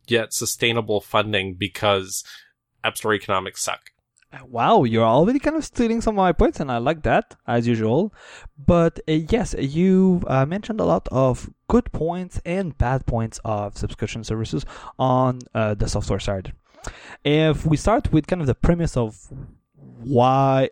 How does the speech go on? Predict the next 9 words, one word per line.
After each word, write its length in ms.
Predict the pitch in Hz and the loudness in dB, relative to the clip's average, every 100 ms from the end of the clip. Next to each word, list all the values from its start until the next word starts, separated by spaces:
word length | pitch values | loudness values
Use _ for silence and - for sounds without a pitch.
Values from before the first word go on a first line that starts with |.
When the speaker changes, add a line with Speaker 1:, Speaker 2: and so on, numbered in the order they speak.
| - | -2
Speaker 2:
what 320 | 139 139 160 - | 0 2 2 2
is 280 | 143 151 127 | 2 4 2
a 80 | - | 0
subscription 500 | 127 - 139 139 123 | -2 -2 -2 -2 -4
service, 500 | 117 123 226 - - - - - - | -2 2 0 -2 -12 -20 -20 -20 -2
uh, 380 | 127 131 123 117 - _ _ _ - 113 | 2 4 4 0 -6 _ _ _ -20 2
you 160 | 139 | 4
pay 220 | 156 196 185 | 4 2 2
something, 500 | 180 202 208 254 | 0 0 0 -2